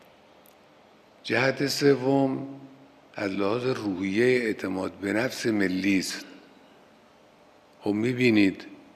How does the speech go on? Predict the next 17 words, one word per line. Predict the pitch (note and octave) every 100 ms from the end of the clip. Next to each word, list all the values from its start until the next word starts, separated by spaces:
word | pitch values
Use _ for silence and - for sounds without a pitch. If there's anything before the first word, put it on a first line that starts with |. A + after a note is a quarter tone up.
| - - - - - - - - - - - - - _ - - - - -
دستگاه‌های | G2+ G2 - G2+ A2+
مختلف | A2 G#2 - G#2+ G#2+ A2+ A2 G2
تبلیغاتی | - G2 F2+ G2 G2 F#2+ - A2 G#2
دشمنان | G2+ F#2+ - G2+ G2+ B2 A#2+ A#2+ - - - - - - - - _ _ - -
با | A2
همه | G2+ - B2+ D3+ D3
وجود | C3 A#2 A2+ C3+ C#3 A#2 - - - - - - - - - - - - -
دارن | G2+ A#2 A#2
کار | - C3 C3+
می‌کنن | C3 C3+ C3 C3 B2+ - - - - -
که | - A2+
کشور | F#2 A2 A#2
رو | B2+
بی | A#2 G2+ G2+
آینده | G#2+ G2+ G2+ G2 G2+ F#2+ B2+
نشان | A#2 F#2 G2+ F#2
بدن، | F2 F2 F2